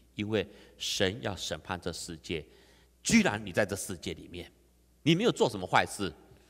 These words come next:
但是神审判世界的时候，你居然跟世界为伍，所以一起受审判，一起受审判。好，今天我们来思想，罗德就是这种遭遇，索多玛的故事是他的悲哀。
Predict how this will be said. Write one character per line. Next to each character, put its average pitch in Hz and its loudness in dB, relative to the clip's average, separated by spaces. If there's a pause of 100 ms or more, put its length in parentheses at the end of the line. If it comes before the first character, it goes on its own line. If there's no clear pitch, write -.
但 127 4
是 120 -4
神 110 4
审 135 2
判 143 2
世 170 4
界 127 6
的 110 4
时 104 0
候， 98 6 (200)
你 104 0
居 - -4
然 117 6
跟 107 2
世 - -4
界 101 0 (120)
为 92 2
伍， 85 -6 (280)
所 - 0
以 95 0 (160)
一 143 2
起 - -4
受 87 -2
审 - -14
判， - -12 (640)
一 - -14
起 87 -10
受 73 -14
审 - -18
判。 - -20 (1300)
好， 117 0
今 170 0
天 226 2
我 170 2
们 98 0
来 98 2
思 98 -8
想， 80 -4
罗 95 2
德 87 0
就 82 -8
是 85 -12
这 85 -14
种 78 -6
遭 87 -6
遇， 85 -8 (1120)
索 - -10
多 92 -4
玛 85 -10
的 78 -14
故 82 -10
事 76 -12 (140)
是 - -16
他 80 -8
的 78 -12
悲 76 -10
哀。 - -14